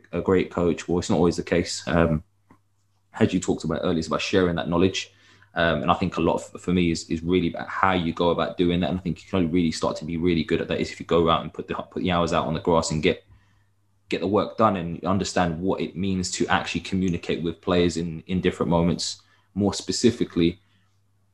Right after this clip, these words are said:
how different people learn. And if you've never really had that experience, and, you know, I guess some of these players,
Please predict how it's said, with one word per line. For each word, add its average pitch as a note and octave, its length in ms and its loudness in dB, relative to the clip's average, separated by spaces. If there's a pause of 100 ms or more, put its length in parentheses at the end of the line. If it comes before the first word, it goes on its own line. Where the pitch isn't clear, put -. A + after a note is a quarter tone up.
(680)
how - 460 0
different G#2+ 380 0
people F2 320 -2
learn. F#2 380 2
And E2+ 100 -6
if E2+ 100 -8
you've F#2+ 120 0
never F#2+ 180 0
really F2+ 180 4
had E2+ 200 0
that E2+ 100 0
experience, - 540 0
and, E2+ 100 -2
you F2+ 60 -2
know, D#2+ 180 -2
I E2 100 -2
guess - 160 -4
some G2+ 200 2
of F2 80 2
these E2 120 0
players, D#2 600 0